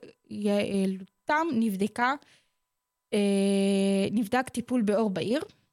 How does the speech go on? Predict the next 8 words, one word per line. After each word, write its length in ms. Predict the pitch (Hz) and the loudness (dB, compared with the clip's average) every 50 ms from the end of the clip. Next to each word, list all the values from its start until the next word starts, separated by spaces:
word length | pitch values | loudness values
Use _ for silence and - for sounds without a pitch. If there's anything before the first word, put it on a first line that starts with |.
| _ _ _ _ _ 220 | _ _ _ _ _ 0
אה, 120 | 214 208 | 0 0
חשיפה 500 | 208 - - 226 - - 214 - 285 285 | 2 2 0 0 0 0 -2 -2 -2 0
יומיומית 560 | 277 277 269 254 247 226 208 214 233 240 208 196 | 0 2 2 2 2 2 2 2 0 0 0 0
במשך 440 | 202 196 208 208 - - 208 - | 0 0 0 0 -2 -2 -4 -4
שלושים 400 | - - 196 190 - - 226 214 | -6 -6 -6 -4 -2 0 0 0
דקות 340 | 190 190 - - 208 196 190 | 0 -2 -2 -2 -2 -2 0
לאור 220 | 190 185 185 185 185 | 0 -2 -2 -2 -4
פלורסנט, 640 | - - 170 156 190 196 - - - 440 - - | -6 -8 -6 -4 -4 -2 -2 -2 -2 -4 -8 -14